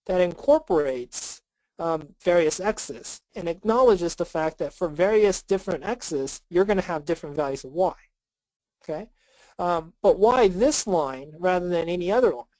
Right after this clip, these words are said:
Well, that has to do with minimizing the distance between the, uh, line and the point here. Okay? And so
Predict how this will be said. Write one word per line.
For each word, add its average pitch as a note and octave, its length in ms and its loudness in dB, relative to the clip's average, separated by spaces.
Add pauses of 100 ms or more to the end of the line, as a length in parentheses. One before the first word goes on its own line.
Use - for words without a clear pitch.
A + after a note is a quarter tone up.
(300)
Well, G#3 360 -2
that A#3+ 200 -2
has D4 300 -4
to A3 60 -8
do G#3 320 2
with F#3 340 2
minimizing F3+ 1040 0 (380)
the E3 100 0
distance F3+ 840 0 (180)
between E3 720 -6 (180)
the, D#3 540 -10 (260)
uh, C#3 300 -6
line E3 720 -2
and D3+ 200 -12
the D3+ 60 -8
point D#3+ 480 -4
here. - 220 -20 (1800)
Okay? E3 240 -16 (600)
And G3 180 -4
so G3+ 400 6